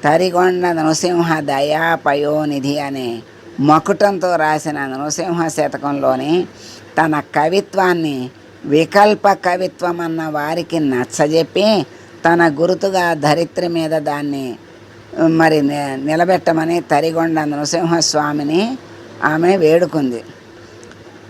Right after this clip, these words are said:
ఇందులో మొదటి అరవై పద్యాల్లో తాత్విక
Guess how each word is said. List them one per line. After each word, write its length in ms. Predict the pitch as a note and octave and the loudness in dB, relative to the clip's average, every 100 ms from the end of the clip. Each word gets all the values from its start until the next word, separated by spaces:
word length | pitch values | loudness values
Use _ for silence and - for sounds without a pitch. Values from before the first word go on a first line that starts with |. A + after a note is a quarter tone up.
| - | -2
ఇందులో 460 | D#3+ F#3 G#3+ A3+ A3+ | 4 4 6 6 6
మొదటి 540 | G3+ D#3 E3+ G3+ A#3 - | 4 0 2 0 -2 0
అరవై 360 | C#3+ E3+ G3+ G#3+ | 0 2 2 2
పద్యాల్లో 1040 | F#3+ F#3+ E3 F#3+ F3+ F3+ A3+ C4 G#3+ C#3+ - - - - | 2 0 2 2 2 2 2 4 2 -2 -8 -20 -20 0
తాత్విక 680 | D#3+ F3+ G#3 - G#3 G3+ G3+ | 4 4 4 0 -4 0 -2